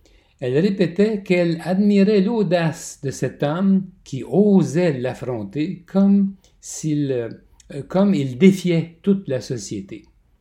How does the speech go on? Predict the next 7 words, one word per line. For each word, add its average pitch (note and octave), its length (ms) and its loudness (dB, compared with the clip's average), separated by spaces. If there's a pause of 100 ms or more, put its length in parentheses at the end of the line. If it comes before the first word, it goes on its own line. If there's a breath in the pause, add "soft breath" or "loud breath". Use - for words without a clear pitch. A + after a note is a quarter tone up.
alors A2+ 420 -10
qu'elle F#3+ 460 -10 (400 loud breath)
était G#2+ 420 -8
incapable C#3+ 680 -6
de G#2+ 140 -10
dire A#2+ 240 -8
non B2+ 320 -6